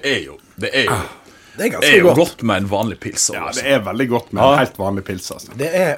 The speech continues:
Speaker 2: det, det
Speaker 1: Du
Speaker 2: skal
Speaker 1: slipper å
Speaker 2: ha.
Speaker 1: drive og lete etter, eh, mango og alt dette her. Du kan bare drikke den, rett og slett.
Speaker 2: Her er det, her trenger du ikke, du trenger nesten ikke snakke om det.
Speaker 1: Nei.
Speaker 3: Nei.
Speaker 2: Men den er jo da, eh,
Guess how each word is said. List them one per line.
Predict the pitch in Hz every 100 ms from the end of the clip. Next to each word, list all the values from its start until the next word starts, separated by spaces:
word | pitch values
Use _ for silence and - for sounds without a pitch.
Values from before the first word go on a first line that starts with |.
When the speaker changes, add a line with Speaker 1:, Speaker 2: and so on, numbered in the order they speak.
| -
Speaker 2:
det, | 117
det | 175 190 175
Speaker 1:
Du | 180
Speaker 2:
skal | -
Speaker 1:
slipper | 156
å | 208
Speaker 2:
ha. |
Speaker 1:
drive | 143 147
og | 139
lete | 127 127 127
etter, | 117 - 104 98 98 98
eh, | 95
mango | 104 113 95 92 92
og | 90
alt | 92
dette | - 98
her. | 120
Du | 139
kan | 147
bare | 117 110
drikke | 101 -
den, | -
rett | - -
og |
slett. | 87 85
Speaker 2:
Her | 151
er | 143 143
det, | -
her | 131 180
trenger | - 226
du | 160
ikke, | 135 139 113 135
du |
trenger | 147 226
nesten | 196 220 151
ikke | 143 131
snakke | 170 -
om | 185
det. | 135 156 131
Speaker 1:
Nei. | 127 127
Speaker 3:
Nei. | 98 - _
Speaker 2:
Men | 147 180 208 170
den | 180 190
er | 190 202
jo | 143
da, | 139 185 156 - _ _ -
eh, | 123 131 127 123